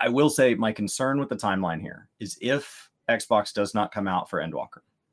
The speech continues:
the next expansion will have been, when we start to talk about this, the P S three was supported for four years after the P S four platform was confirmed.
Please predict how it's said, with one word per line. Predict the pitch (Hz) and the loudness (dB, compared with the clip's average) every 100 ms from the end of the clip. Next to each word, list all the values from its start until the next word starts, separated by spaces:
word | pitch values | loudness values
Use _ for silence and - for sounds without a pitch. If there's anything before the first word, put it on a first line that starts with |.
| _ _ _ _ _ _ _ _ _ _ _ _ _ _ - | _ _ _ _ _ _ _ _ _ _ _ _ _ _ -8
the | 101 | -2
next | 104 107 110 - | 0 2 0 -2
expansion | 113 - 113 104 - 95 92 90 - _ | -6 -2 0 0 -2 -2 -2 -4 -10 _
will | 107 95 87 | -6 -4 -4
have | 95 95 | -4 -2
been, | 98 92 87 82 - _ _ _ _ | -2 0 0 -2 -6 _ _ _ _
when | 117 98 | -6 -4
we | 92 | -4
start | - 110 | 0 2
to | 107 | 2
talk | 117 107 | 2 2
about | 92 90 85 | 2 0 -2
this, | 87 - | -4 -4
the | - | -8
P | 87 110 | -4 0
S | 120 | 0
three | - 123 | 0 2
was | 104 - | 2 0
supported | 87 95 78 | -2 -4 -4
for | - | -8
four | 82 - 104 104 | -12 -4 0 2
years | 107 98 82 73 - - | 4 2 0 -4 -8 -4
after | 95 92 - | -2 -2 -4
the | 87 | -6
P | 95 | -2
S | 87 - | -4 -4
four | 87 82 | -6 -2
platform | 82 76 - 80 | -2 -2 -4 -8
was | 78 | -8
confirmed. | - 73 - 73 - | -10 -10 -8 -8 -10